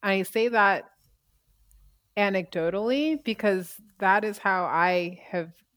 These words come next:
grown in my comfort with being an outsider, is because I've intentionally put myself in places. There's one place in the book where I talk about, um, choosing the least diverse,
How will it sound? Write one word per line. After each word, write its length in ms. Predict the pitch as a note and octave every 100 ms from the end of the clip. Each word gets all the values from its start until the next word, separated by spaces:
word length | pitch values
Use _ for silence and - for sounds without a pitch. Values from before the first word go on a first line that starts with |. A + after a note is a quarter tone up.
| -
grown 580 | F3 D#3+ D#3 D#3+ D#3+ -
in 140 | F3 E3+
my 180 | E3+
comfort 460 | E3+ F3+ E3+ D#3+ D#3
with 160 | D#3+ -
being 240 | E3 D#3+
an 100 | D#3
outsider, 680 | D3+ D3 - F#3 F#3 G#3+ A3+ G3+
is 180 | F3 -
because 300 | E3+ E3 E3
I've 180 | D#3+
intentionally 720 | D#3+ D#3+ - E3+ - F#3+ F#3 F3
put 220 | F3+ F3
myself 440 | E3+ - D#3+ -
in 120 | D#3+
places. 640 | - D#3+ - D3+ C#3 F#3 - - - - -
There's 300 | F#3 G#3 G#3
one 260 | G3+ G#3+ A3
place 300 | A3 G#3 G#3
in 60 |
the 80 | F#3
book 240 | F#3 F#3 F#3
where 80 |
I 80 | E3
talk 320 | E3+ E3 E3+
about, 400 | F3 E3 D#3+ D3+ -
um, 480 | F#3 E3 D#3+ D#3 - _ _ _ -
choosing 520 | - A3+ A3+ A3 G#3
the 120 | F3+
least 540 | E3+ F3+ G3 G#3+ - -
diverse, 760 | G#3+ G3 E3+ E3+ E3+ E3+ -